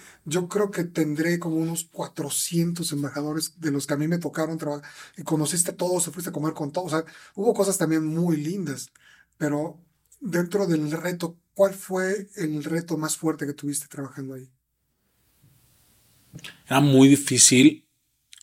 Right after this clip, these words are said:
Speaker 2: los diciembres y los eneros. Este, porque se empezaba a cerrar el presupuesto, se abría el presupuesto. Y, y, o sea, es como,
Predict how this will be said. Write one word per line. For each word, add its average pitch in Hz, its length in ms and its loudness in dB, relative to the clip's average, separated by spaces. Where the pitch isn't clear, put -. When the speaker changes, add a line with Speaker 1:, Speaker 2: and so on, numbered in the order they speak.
Speaker 2:
los 113 220 2
diciembres 107 520 8
y - 20 -2
los 87 180 0
eneros. 87 540 -2
Este, - 300 -2
porque 98 260 0
se 107 100 4
empezaba 101 340 6
a - 20 6
cerrar 107 220 6
el 104 80 2
presupuesto, 101 540 0
se 101 120 2
abría 95 260 2
el 101 100 2
presupuesto. 95 640 0
Y, 143 300 10
y, 147 100 6
o 131 60 8
sea, 131 460 8
es - 220 10
como, 113 540 6